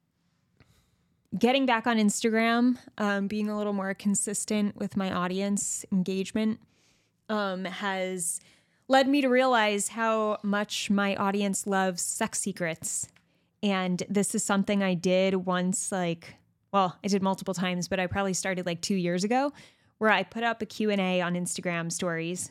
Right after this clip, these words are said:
and I'll be like, "Tell me your sex secrets." And I tell them, you know, "Your name was,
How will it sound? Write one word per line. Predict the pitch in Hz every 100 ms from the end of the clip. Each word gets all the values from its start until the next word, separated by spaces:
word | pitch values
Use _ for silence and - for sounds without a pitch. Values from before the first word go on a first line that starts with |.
| -
and | 202
I'll | 190 180
be | 180
like, | 175 170
"Tell | - 226
me | 220
your | 208
sex | - - -
secrets." | 180 - - - - - _ _ _ _ -
And | 202 190 180 175
I |
tell | 175 208 196
them, | 190 185
you | 185
know, | 175
"Your | 175
name | 175 175
was, | 180